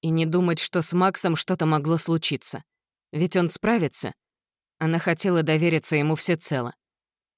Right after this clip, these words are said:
Против нее ополчилось все королевство, и никого не было рядом, чтобы помочь. «А как же я?» — раздался голос за ее спиной. Настоящий, немысленный.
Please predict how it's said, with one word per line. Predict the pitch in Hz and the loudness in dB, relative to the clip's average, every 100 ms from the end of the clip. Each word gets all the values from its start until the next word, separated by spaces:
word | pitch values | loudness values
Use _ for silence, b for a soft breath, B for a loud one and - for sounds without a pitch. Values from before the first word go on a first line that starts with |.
| _ _ _ | _ _ _
Против | 160 165 170 160 | 0 0 0 0
нее | 180 170 165 190 | 2 2 4 4
ополчилось | 165 160 151 - 202 170 156 | 4 2 0 0 2 2 2
все | - 170 | 0 0
королевство, | 156 165 160 180 202 - 143 117 _ _ _ _ | 2 2 4 4 2 -2 -2 -4 _ _ _ _
и | 175 | 0
никого | 180 180 196 180 190 | 2 2 2 2 4
не | 196 185 | 4 4
было | 175 175 165 | 4 4 4
рядом, | 175 185 151 | 4 4 0
чтобы | 147 - 180 175 | 0 0 0 2
помочь. | 185 180 151 127 - - _ _ _ _ _ | 4 4 2 -2 -6 -8 _ _ _ _ _
«А | - 165 | -4 -2
как | 190 220 | 2 2
же | 190 208 | 2 2
я?» — | 202 180 127 - _ _ _ _ | 4 2 0 -10 _ _ _ _
раздался | - 151 147 185 185 180 | -2 0 2 2 2 0
голос | 147 180 185 143 | 2 2 2 2
за | 135 | 0
ее | 147 147 156 | 2 2 2
спиной. | 156 - 156 135 120 - _ _ _ _ _ _ - | 0 0 -2 -2 -6 -14 _ _ _ _ _ _ -6
Настоящий, | 165 160 202 185 156 - - 123 _ _ _ _ | -2 0 2 4 2 0 -4 -8 _ _ _ _
немысленный. | - 185 196 190 - 139 123 - | 0 2 4 4 0 -4 -6 -10